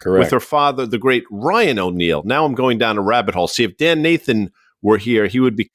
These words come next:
Speaker 2: cutting me off. Never allow any of this.
Speaker 1: Never allow any of that. So he's gonna have an ankle bracelet, so he's allowed
Speaker 2: Is
Speaker 1: to
Speaker 2: it
Speaker 1: leave for
Speaker 2: Dan
Speaker 1: certain
Speaker 2: or,
Speaker 1: things.
Speaker 2: or S B F forty?
Speaker 1: S B F forty is gonna be wearing an ankle bracelet. So.
Speaker 2: Yeah, well,
Speaker 1: Yeah.
Speaker 2: they gotta find one big enough to get around his ankle. He's a,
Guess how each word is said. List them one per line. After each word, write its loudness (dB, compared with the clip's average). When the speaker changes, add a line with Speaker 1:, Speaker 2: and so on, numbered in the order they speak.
Speaker 2:
cutting 0
me 0
off. 0
Never 0
allow 0
any 0
of 0
this. -6
Speaker 1:
Never 0
allow 0
any -8
of -8
that. -14
So 0
he's 2
gonna 0
have 0
an 0
ankle 0
bracelet, -2
so -2
he's -4
allowed 2
Speaker 2:
Is 0
Speaker 1:
to 0
Speaker 2:
it 0
Speaker 1:
leave 0
for 2
Speaker 2:
Dan 0
Speaker 1:
certain -4
Speaker 2:
or, 2
Speaker 1:
things. -10
Speaker 2:
or 0
S -2
B 0
F 2
forty? -2
Speaker 1:
S 0
B -2
F -2
forty 2
is -2
gonna 0
be 0
wearing 2
an -4
ankle -8
bracelet. -12
So. -10
Speaker 2:
Yeah, -2
well, -2
Speaker 1:
Yeah. -6
Speaker 2:
they 0
gotta 0
find 0
one 0
big 0
enough 0
to -12
get 2
around 2
his -4
ankle. -2
He's 0
a, 0